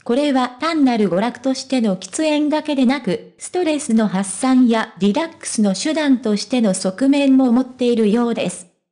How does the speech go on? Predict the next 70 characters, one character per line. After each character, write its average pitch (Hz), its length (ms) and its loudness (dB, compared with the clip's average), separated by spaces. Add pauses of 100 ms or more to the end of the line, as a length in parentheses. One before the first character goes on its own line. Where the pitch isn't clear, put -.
(160)
ジ 208 120 0
ャ - 20 4
ニ 277 240 2
ー 247 60 0
ズ 220 120 2
の 180 400 0
一 233 340 -4
服、 - 500 -8
事 190 180 0
情。 262 280 2
ジ 285 100 -2
ャ - 20 0
ニ 285 220 0
ー 269 40 0
ズ 277 160 0
ア 311 80 -2
イ 277 120 0
ド 226 120 0
ル 214 140 0
た 247 160 -2
ち 208 140 -2
の 190 100 2
中 240 300 0
に 208 180 4
は、 180 360 -6
フ 294 100 -4
ァ 339 80 0
ン 320 160 0
に 285 100 4
向 277 140 4
け 285 120 -2
て - 320 -4
清 277 300 0
廉 311 220 -2
潔 180 320 -4
白 262 240 -2
な 285 160 0
イ 294 80 0
メ 285 220 2
ー 254 40 0
ジ 208 180 0
を 190 80 2
守 208 380 2
り 269 80 2
つ - 120 -14
つ 247 180 -2
も、 202 440 0
喫 - 200 -18
煙 339 320 0
者 233 160 -4
と 202 160 0
し 202 100 -4
て 202 300 -4
一 208 200 -2 (120)
服 - 180 -6
の 294 160 0
時 277 160 -2
間 277 300 2
を 254 100 2
楽 226 260 0
し 339 180 -4
む 269 180 2
者 202 260 4
も 226 160 4
い 190 80 2
る 247 140 2
よ 247 160 0
う 233 60 -2
で - 160 -4
す。 - 180 -14